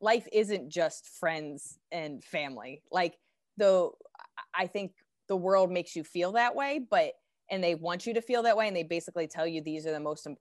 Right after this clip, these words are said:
'cause it's like a friends, it's like a family sandwich. You're a family unit, then you go off and you make friends and you date and whatever, and then you're a family unit again. But I do think there's something to be said about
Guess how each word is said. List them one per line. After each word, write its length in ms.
'cause 120
it's 120
like 80
a 60
friends, 400
it's 140
like 100
a 40
family 320
sandwich. 400
You're 120
a 40
family 380
unit, 400
then 140
you 100
go 240
off 360
and 120
you 80
make 200
friends 500
and 120
you 60
date 380
and 80
whatever, 380
and 220
then 120
you're 100
a 40
family 360
unit 320
again. 340
But 260
I 120
do 280
think 240
there's 220
something 440
to 140
be 140
said 520
about 500